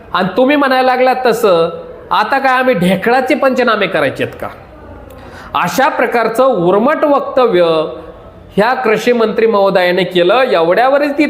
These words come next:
थांबले नाही, तर ते पुढे जाऊन सांगतात, ज्या वेळेला पीक विम्याचा प्रश्न येतो, त्यावेळेला ते बोलतात,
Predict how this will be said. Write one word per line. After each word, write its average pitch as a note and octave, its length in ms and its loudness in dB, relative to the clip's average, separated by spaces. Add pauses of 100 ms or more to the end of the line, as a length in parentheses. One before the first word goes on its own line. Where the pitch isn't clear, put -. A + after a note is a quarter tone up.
(160)
थांबले G3 360 0
नाही, F3+ 500 0 (580)
तर A3+ 60 4
ते A3 200 2
पुढे G3+ 400 2
जाऊन A#3+ 300 2
सांगतात, F#3+ 720 -2 (440)
ज्या G3+ 200 2
वेळेला A3 460 2
पीक C#4 460 -2
विम्याचा A3+ 480 2
प्रश्न G3 360 -2
येतो, F#3 720 2
त्यावेळेला G3+ 420 0
ते F#3+ 180 0
बोलतात, F3+ 560 2